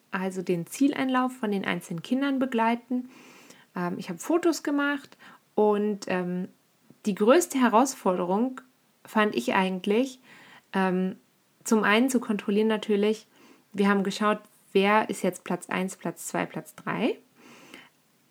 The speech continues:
Und dann mussten die Kinder quasi in der richtigen Reihenfolge durch so einen kleinen, also wie so einen kleinen abgesperrten Gang zwischen zwei Gittern entlang gehen,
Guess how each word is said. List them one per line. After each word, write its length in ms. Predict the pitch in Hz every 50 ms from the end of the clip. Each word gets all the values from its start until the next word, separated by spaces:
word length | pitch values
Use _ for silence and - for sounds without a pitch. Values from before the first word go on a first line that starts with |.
| _ _
Und 200 | - 226 220 202
dann 380 | 226 214 226 247 269 302 330 - - _ _ _ -
mussten 360 | 233 240 254 254 - - 233
die 80 | 220 208
Kinder 520 | 202 - 262 254 262 262 247 240 254 262 262
quasi 520 | - - 220 214 220 208 202 220 220 233 - -
in 140 | 226 220
der 180 | 208 214 202 196
richtigen 400 | 220 247 247 254 - 247 214 208
Reihenfolge 800 | 196 196 202 226 240 233 - - - 180 175 170 185 202 226 233 - - - - - - - _ _
durch 180 | - 214 202 202
so 80 | -
einen 140 | 202 196 196
kleinen, 540 | 196 - - 196 196 214 220 220 220 220 226 - - -
also 280 | - - - 180 165 160 _ _ _ _ _ _ _ _ _ _ -
wie 100 | - 208
so 100 | 185 208
einen 100 | 202 196
kleinen 280 | - 214 202 202 202 -
abgesperrten 640 | - 202 - - 226 - - - 202 202 - 190
Gang 380 | 170 185 180 202 202 175 160 -
zwischen 280 | - - 202 - - 185
zwei 180 | - - 175
Gittern 400 | 165 165 240 240 - 254 214 185
entlang 420 | 180 - 160 - - 160 160 165 160
gehen, 200 | 180 196 220